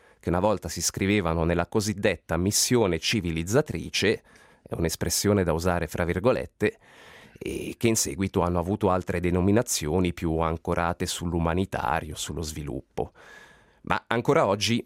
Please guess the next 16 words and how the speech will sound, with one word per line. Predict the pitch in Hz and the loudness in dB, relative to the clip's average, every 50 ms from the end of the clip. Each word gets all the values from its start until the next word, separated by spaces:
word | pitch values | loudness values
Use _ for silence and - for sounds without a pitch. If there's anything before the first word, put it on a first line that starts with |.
| - | -6
questi | - - 104 - - - 101 - - | -2 0 0 0 0 -2 -2 -2 0
altri | - 123 123 113 110 - - 104 92 87 85 - | 0 2 2 2 -2 -2 -4 -4 -4 -4 -4 -6
elementi, | - - 92 95 107 110 92 87 85 85 - - 135 165 180 185 - - - - | -2 0 2 4 4 4 4 2 2 0 -2 0 0 0 0 0 -4 -18 -14 -6
questi | - 98 92 - 101 | -2 -2 0 2 2
elementi | 90 92 95 95 104 110 117 120 117 - - 101 | 2 2 4 4 6 6 4 4 2 0 -6 -4
cioè | - - - 98 98 107 113 107 - | -2 0 4 4 4 4 2 0 -4
che | - - 90 85 | -6 -4 -2 0
non | 95 98 120 143 143 131 | 4 4 4 4 4 4
sono | - - 139 135 131 117 | 4 4 4 6 4 4
direttamente | 104 101 98 95 95 - - 95 98 101 101 101 - - 87 | 2 2 0 0 0 0 0 2 4 4 2 2 0 -2 -4
correlati | - - 95 90 92 92 95 104 104 101 95 - - - | 0 0 0 2 2 2 2 2 0 0 -2 -4 -8 -10
con | - - 82 | -6 -4 -4
gli | 80 78 | -2 -2
interessi | 85 87 - - 92 101 98 92 - - - 87 85 | -4 -4 -2 0 0 0 0 0 -2 -4 -6 -6 -6
del | 82 90 98 95 90 82 - - | -2 0 0 0 0 -4 -8 -8
capitale, | - 85 - - 127 - - 80 62 71 80 87 113 - | -10 -10 -8 -10 -10 -4 -4 -4 -2 -2 -4 -4 -4 -4